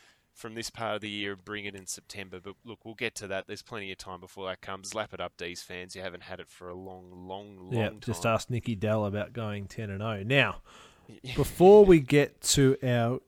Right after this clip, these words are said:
Speaker 2: we've got university grades, we've got some rapid fire questions. I've got a mailbag question, Tom.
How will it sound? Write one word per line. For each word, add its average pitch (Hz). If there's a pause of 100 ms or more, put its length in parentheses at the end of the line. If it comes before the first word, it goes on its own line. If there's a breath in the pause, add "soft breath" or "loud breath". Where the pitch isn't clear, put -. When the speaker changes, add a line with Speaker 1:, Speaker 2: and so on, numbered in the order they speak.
(280)
Speaker 2:
we've 127
got -
university 135
grades, 120
we've 123
got 131
some 123
rapid 123
fire 117
questions. 123
I've 139
got 208
a 185
mailbag 143
question, 113
Tom. 113